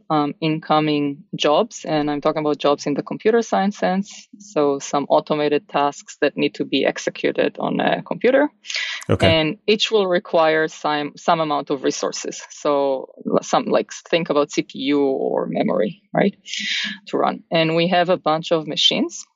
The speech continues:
Speaker 2: Mm-hmm.
Speaker 1: sort of like a computing cluster to run it.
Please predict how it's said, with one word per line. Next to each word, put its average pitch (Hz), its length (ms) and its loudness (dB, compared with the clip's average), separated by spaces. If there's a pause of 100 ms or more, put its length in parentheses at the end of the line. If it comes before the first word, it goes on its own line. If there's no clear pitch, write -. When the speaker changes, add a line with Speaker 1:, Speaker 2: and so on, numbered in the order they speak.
(380)
Speaker 2:
Mm-hmm. 110 200 2 (340)
Speaker 1:
sort 147 180 2
of 143 80 2
like - 220 -6
a 151 60 2
computing 151 500 0
cluster 254 480 0
to - 160 -12
run 175 200 0
it. 254 240 0